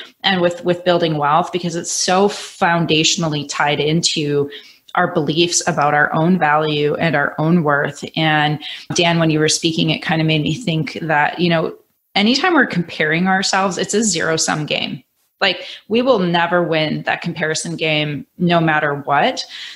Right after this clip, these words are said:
So I'm always really cognizant of that. And it's easy to spin into that and, and be able to discern, Bonnie, like when we were saying before,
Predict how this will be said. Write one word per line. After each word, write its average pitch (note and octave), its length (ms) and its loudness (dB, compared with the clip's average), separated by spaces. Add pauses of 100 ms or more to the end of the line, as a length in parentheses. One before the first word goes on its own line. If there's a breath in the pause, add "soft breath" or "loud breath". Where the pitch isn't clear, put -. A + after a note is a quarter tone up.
So D#3+ 1000 2
I'm E3+ 160 2
always E3 340 -2
really E3 220 0
cognizant D3+ 800 -2
of C#3+ 220 -4
that. C#3+ 360 2
And E3 120 -2
it's E3+ 160 -4
easy G3+ 260 2
to G3+ 100 -2
spin E3 320 0
into D3 300 -4
that C#3 540 0
and, F3 500 0
and F#3 180 2
be F#3+ 120 2
able F#3+ 220 2
to G3 140 -4
discern, E3+ 520 0
Bonnie, D#3+ 320 0
like D#3 260 -2
when E3 240 -2
we D#3+ 120 -2
were D3+ 100 -2
saying D#3 320 0
before, D3+ 720 0